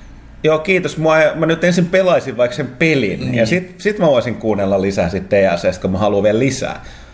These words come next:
Speaker 1: Mut ei nyt niinku etukäteen, et niinku, et tää on vähän sama kuin sä niinku menisit niinku ravintolaan, ja sit sä, sä ostat pääateria, ja sit sieltä samalla niinku, tai sit sä oot tilannut sen vasta, ja se on tulossa. Ne tekee sitä, et sitten tulee niinku, no toista niinku se vähän toimiikin välillä näin.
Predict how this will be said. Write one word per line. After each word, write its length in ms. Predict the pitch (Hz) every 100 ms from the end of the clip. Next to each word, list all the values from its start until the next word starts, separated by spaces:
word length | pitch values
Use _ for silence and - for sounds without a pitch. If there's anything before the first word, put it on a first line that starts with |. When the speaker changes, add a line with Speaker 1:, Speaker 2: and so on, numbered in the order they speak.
| -
Speaker 1:
Mut 120 | 113
ei 100 | 135
nyt 120 | 160 165
niinku 180 | 185
etukäteen, 720 | 233 240 147 - 101 - 95
et 120 | 101 110
niinku, 220 | 110 120
et 240 | 117 -
tää 100 | 143
on 60 | 165
vähän 120 | 196
sama 100 | 196
kuin 120 | 190
sä 100 | 180 175
niinku 200 | 165 160
menisit 280 | 165 160 170
niinku 120 | 180
ravintolaan, 540 | 190 156 107 107 107
ja 60 | 107
sit 180 | 117 117
sä, 140 | 127 - - - - -
sä 140 | - - - - - -
ostat 340 | 151 143 143 -
pääateria, 560 | 190 151 135 135 120
ja 40 | 120
sit 160 | 151 -
sieltä 160 | 139
samalla 340 | 170 147 131 120
niinku, 180 | 113 117 120 -
tai 120 | 196
sit 120 | 165
sä 100 | 185
oot 180 | 180 -
tilannut 500 | 269 277 185 113 110
sen 240 | - 98
vasta, 340 | 107 113 - -
ja 60 |
se 60 | 139
on 100 | 135
tulossa. 520 | 240 240 123 - - - - - - - - -
Ne 40 |
tekee 240 | 180 190
sitä, 220 | 120 123 131
et 60 |
sitten 240 | 120 185 269
tulee 240 | 160 143
niinku, 240 | 139 143
no 160 | 147 165
toista 320 | 170 170 -
niinku 200 | 175 170
se 80 | -
vähän 160 | 185 175
toimiikin 460 | 185 117 98 101
välillä 340 | 95 95 95 98
näin. 200 | 95